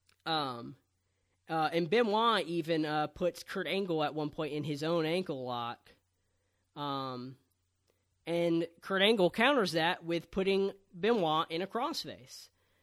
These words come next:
Um, so I think that's pretty cool. I always like it when guys steal each other's moves. Doesn't happen too often, but is always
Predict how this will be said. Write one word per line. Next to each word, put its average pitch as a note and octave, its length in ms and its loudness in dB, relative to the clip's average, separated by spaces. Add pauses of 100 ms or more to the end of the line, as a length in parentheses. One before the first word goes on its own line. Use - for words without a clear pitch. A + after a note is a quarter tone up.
(320)
Um, D3 360 -4
so G3+ 80 -4
I G#3+ 60 -2
think F3 140 -2
that's D3+ 120 -6
pretty C#3 260 -10
cool. D#3+ 280 -4
I D#3+ 100 -4
always D#3 220 -4
like D3 180 -6
it C#3 60 -6
when C3+ 100 -6
guys C3 240 -4
steal C#3 340 -6
each C3+ 140 -8
other's B2+ 600 -10
moves. C#3 680 -8 (160)
Doesn't C#3 220 -8
happen C3 280 -10
too B2 200 -10
often, A#2+ 320 -10
but A#2 220 -12 (460)
is E3 200 -10
always C3+ 680 -8